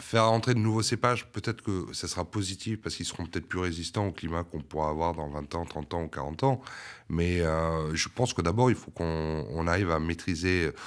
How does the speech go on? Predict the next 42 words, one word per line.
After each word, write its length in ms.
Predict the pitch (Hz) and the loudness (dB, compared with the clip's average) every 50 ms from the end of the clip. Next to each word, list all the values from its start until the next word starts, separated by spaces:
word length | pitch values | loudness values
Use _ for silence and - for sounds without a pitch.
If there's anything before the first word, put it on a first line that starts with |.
| - - - - | -14 -14 -12 -10
sur 160 | - - 85 | -2 0 2
les 80 | 85 87 | 2 2
bouts 160 | 85 87 95 | 2 2 2
de 80 | 90 90 | 2 2
la 100 | 90 87 | 2 2
main, 360 | 90 92 95 95 95 95 90 | 2 0 0 2 0 0 0
euh, 140 | 82 78 80 | 0 0 0
sur 140 | 78 - 95 | 2 2 4
les 60 | 87 | 4
bouts 100 | 85 90 | 4 4
des 100 | 92 90 | 2 2
doigts 120 | 82 90 | 2 2
de 60 | 85 85 | 2 2
la 80 | 85 | 2
main, 280 | 87 92 104 101 92 90 | 2 2 2 2 2 2
euh, 240 | 80 73 73 71 73 73 64 | 2 2 0 0 -2 -4 -4
déjà 220 | 67 87 92 92 101 | -2 0 0 2 2
les 80 | 95 | 2
cépages 300 | 82 - 87 - - - | 2 2 0 0 0 0
qu'on 160 | - 85 85 85 | 0 0 0 2
a 40 | |
aujourd'hui, 520 | 85 82 78 78 78 82 98 131 143 147 143 - - - - - - - | 2 2 2 0 0 2 2 2 2 0 -2 -8 -14 -14 -14 -14 -12 -4
savoir 320 | - - 92 98 104 95 | 2 4 6 6 6 6
ce 60 | - | 4
qu'on 140 | - - 87 | 2 0 2
pourra 200 | 80 95 92 87 | 4 4 4 4
faire 180 | - - 107 92 | 4 4 4 4
avec 240 | 87 85 82 82 | 4 2 0 0
eux 60 | - 92 | -2 0
dans 140 | 87 85 | 0 0
vingt 240 | 82 82 78 76 - | 0 0 -2 0 2
ans 260 | 123 131 139 147 147 - - | 2 4 4 4 2 2 0
et 140 | 78 85 82 | 0 0 0
auquel 240 | 82 - - 85 85 | 0 -2 -4 -4 -2
cas 360 | - 117 127 131 113 - - - | 2 4 4 4 4 2 0 -2
aviser 480 | 85 85 85 87 85 82 95 117 127 | -2 -2 0 -2 -2 0 0 2 2
et 40 | 110 | 2
dire, 180 | - 92 107 107 | 2 0 0 0
bon, 160 | 101 87 85 | 0 0 0
ben 100 | 85 80 | -2 -2
voilà, 260 | 80 90 104 113 95 - - - - - - - - - - - - | 0 0 0 0 0 -2 -8 -16 -16 -16 -16 -16 -18 -14 -14 -12 -10
euh, 220 | - 65 69 65 | -10 -10 -10 -10